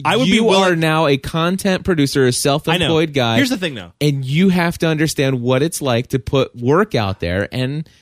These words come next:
Speaker 2: and be okay
Speaker 1: Now,
Speaker 2: with people making money
Speaker 1: here's
Speaker 2: from
Speaker 1: the
Speaker 2: it.
Speaker 1: thing. Now, now with, okay, if I was a developer,
Speaker 2: Uh-huh.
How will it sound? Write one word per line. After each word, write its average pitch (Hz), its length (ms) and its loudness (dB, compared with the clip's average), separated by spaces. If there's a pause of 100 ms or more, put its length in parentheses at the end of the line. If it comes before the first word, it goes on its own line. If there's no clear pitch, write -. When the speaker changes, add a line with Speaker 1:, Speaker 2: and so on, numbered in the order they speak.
(180)
Speaker 2:
and 160 260 -6
be 180 180 2
okay 196 100 -2
Speaker 1:
Now, 175 260 2
Speaker 2:
with 262 100 -2
people 202 220 -2
making 208 300 -2
money 226 260 -4
Speaker 1:
here's 180 240 2
Speaker 2:
from 78 80 -4
Speaker 1:
the 135 60 -2
Speaker 2:
it. 107 60 -2
Speaker 1:
thing. 104 100 -6
Now, 180 280 0
now 185 280 0
with, 196 500 0 (1120)
okay, 131 240 0 (1400)
if 139 160 -2
I 160 120 2
was 190 180 4
a 156 60 2
developer, 95 600 -4 (300)
Speaker 2:
Uh-huh. 92 380 -6